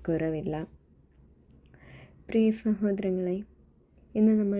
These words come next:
ധ്യാനിക്കാൻ പോകുന്ന ഈ ഒരു വചനത്തെക്കുറിച്ചാണ്. ലോകം ശക്തിയെ മഹത്വപ്പെടുത്തുന്നുണ്ട്. പണം, സ്ഥാനം, ആരോഗ്യം, ബന്ധങ്ങൾ, ഇവയെല്ലാം ഉണ്ടെങ്കിൽ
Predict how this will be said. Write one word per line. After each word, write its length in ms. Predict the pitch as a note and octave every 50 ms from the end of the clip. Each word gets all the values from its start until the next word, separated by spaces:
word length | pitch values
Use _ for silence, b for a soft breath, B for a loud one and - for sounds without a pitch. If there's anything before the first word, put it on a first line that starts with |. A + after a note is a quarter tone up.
| G3 F#3+
ധ്യാനിക്കാൻ 500 | F#3+ F#3+ F#3+ F#3 F#3 F#3 F3+ - F#3+ F#3+ F#3+ F#3+
പോകുന്ന 360 | F#3 F3+ F3 F3 E3+ E3+ E3+ E3 E3 - - - _ _ -
ഈ 60 | F3 F3+ F3+
ഒരു 160 | F3 F3 E3+
വചനത്തെക്കുറിച്ചാണ്. 1000 | E3+ D3+ D3+ - D#3 D#3+ D#3+ - E3 D#3+ - D3+ D3 D3 - - D#3+ D3 D3+ E3 - - - _ _ _ _ _ - B B B B B B B B B B B -
ലോകം 400 | A#3 A3+ A3+ A#3 A#3 A#3 B3+ A#3+ A#3+ - - _ _ _ -
ശക്തിയെ 480 | - - G3 F#3 F#3 - - G3+ F#3+ F#3+
മഹത്വപ്പെടുത്തുന്നുണ്ട്. 1080 | F3+ E3+ E3+ E3 F3+ E3+ - F3 F3 - D#3 - - - D#3 E3 E3 E3 D#3+ D#3+ D#3+ D#3+ - - _ - - _ - - - B B B B B B B B B B B B B B -
പണം, 320 | - F#3 F#3 F#3 F#3 F3+ G3 - _ _ - -
സ്ഥാനം, 600 | - - _ - - G3+ F#3+ F#3+ F#3+ F#3+ F#3 F3+ - - - - - - - - E3+
ആരോഗ്യം, 560 | F3 F3 F3+ F#3 F3+ F3+ F3 F3 E3 D#3+ - - _ _ _ -
ബന്ധങ്ങൾ, 520 | D3+ D#3 D#3 D#3 D3+ D#3 D#3 D3+ D3+ D3 D3 - - - - _ - - _ _ b b b b b b -
ഇവയെല്ലാം 580 | A#3 A#3+ B3+ B3+ A#3+ A3+ A3 G#3+ A3 A3 G#3+ G3+ - - _ _ -
ഉണ്ടെങ്കിൽ 460 | F#3 F#3+ F#3 F#3 G3 F#3 F#3 F#3 F#3